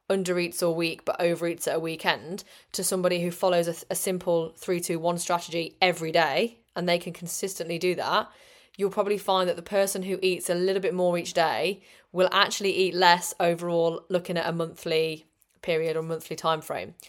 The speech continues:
So, sounds crazy, but actually, if you're gonna fuel yourself in the right way, you're gonna have more energy for your sessions. You'll probably find you'll sleep better as well.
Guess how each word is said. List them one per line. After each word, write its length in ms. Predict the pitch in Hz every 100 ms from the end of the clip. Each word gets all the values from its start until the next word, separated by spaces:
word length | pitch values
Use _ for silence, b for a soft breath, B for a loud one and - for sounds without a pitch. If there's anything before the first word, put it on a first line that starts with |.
| B B
So, 320 | - 190 175 -
sounds 360 | - 226 247
crazy, 540 | 240 220 175 175 175 175 B B
but 80 | 185
actually, 320 | 196 - 190
if 100 | 180
you're 140 | 190 226
gonna 120 | 247
fuel 260 | 247 220 214
yourself 440 | 190 196 180 175
in 60 | 175
the 80 |
right 200 | 165 170
way, 400 | 147 147 90 208 B B B B
you're 100 | 180
gonna 120 | 185 180
have 140 | 175
more 200 | 190 226
energy 240 | 208 180
for 140 | 185 180
your 60 |
sessions. 580 | 170 165 160 135 147 185 B B
You'll 120 | 196
probably 260 | 202 233 269
find 280 | 262 240 214
you'll 80 | 196
sleep 400 | - 196 202 -
better 340 | 156 - 151
as 100 | 156
well. 380 | 156 101 -